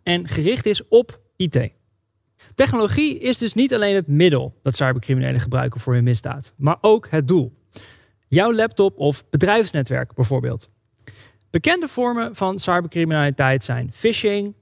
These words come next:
DDoS-aanvallen of gijzelsoftware. Zowel jij, of dus eigenlijk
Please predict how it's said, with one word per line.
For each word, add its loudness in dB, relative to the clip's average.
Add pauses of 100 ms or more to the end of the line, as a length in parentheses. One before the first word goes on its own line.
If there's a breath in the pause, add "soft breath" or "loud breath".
(160)
DDoS-aanvallen 2
of -2 (120)
gijzelsoftware. -2 (720 loud breath)
Zowel 2
jij, 2
of -6
dus 0
eigenlijk -2